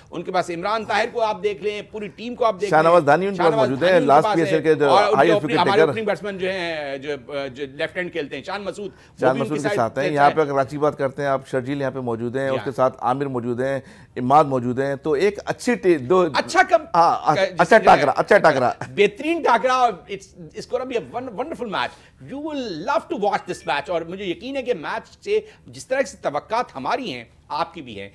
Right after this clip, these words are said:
Speaker 1: आसिम की भी हैं, हम सब की तवक्कात हैं, लेकिन इन तवक्कात को पे से कौन पूरा उतरता है, ये तो मैच देख कर ही पता चलेगा,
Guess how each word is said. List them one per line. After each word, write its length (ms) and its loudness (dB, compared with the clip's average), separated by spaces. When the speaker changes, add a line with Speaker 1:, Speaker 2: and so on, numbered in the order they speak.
Speaker 1:
आसिम 340 -6
की 120 -16
भी 180 -10
हैं, 120 -6
हम 120 -10
सब 240 -12
की 100 -14
तवक्कात 460 -8
हैं, 120 -12
लेकिन 200 -14
इन 80 -12
तवक्कात 540 -8
को 140 -2
पे 160 -12
से 120 -6
कौन 300 -10
पूरा 200 0
उतरता 300 -4
है, 140 -6
ये 60 -20
तो 120 -8
मैच 600 -10
देख 280 -12
कर 100 -10
ही 80 -14
पता 180 -10
चलेगा, 460 -8